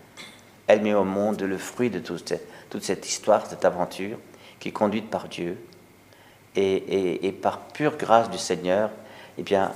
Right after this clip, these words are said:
elle a l'honneur de mettre au monde, euh, le Verbe de Dieu. Au commencement était le Verbe, et le Verbe était avec Dieu, et le Verbe s'est fait chair. Voilà. C'est fort, ça. Donc, il s'agit ici d'une,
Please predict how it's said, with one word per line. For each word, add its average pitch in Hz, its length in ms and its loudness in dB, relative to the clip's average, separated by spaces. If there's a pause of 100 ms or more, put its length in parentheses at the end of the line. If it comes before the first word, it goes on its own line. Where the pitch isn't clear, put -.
(100)
elle 98 180 4
a 98 300 6
l'honneur 92 380 -2
de 92 80 0
mettre 87 260 -4
au 87 60 0
monde, 85 420 -2 (640)
euh, 90 280 4 (100)
le 92 120 2
Verbe 92 500 2
de 80 100 -10
Dieu. 73 320 -10 (1000)
Au - 80 -10
commencement 95 320 -2
était 90 200 0
le 85 100 2
Verbe, 85 340 -2
et - 40 -8
le 82 60 -10
Verbe 87 220 2
était - 160 -10
avec 78 180 -2
Dieu, 67 320 -10 (760)
et 208 60 2
le 104 80 4
Verbe 92 300 0
s'est - 100 -4
fait 80 180 -10
chair. - 380 -6 (220)
Voilà. - 240 -6 (1400)
C'est - 200 -8
fort, 196 340 4
ça. 82 260 0 (320)
Donc, 156 300 4 (320)
il - 60 -6
s'agit 101 320 0
ici 135 420 -2 (1040)
d'une, 92 200 -2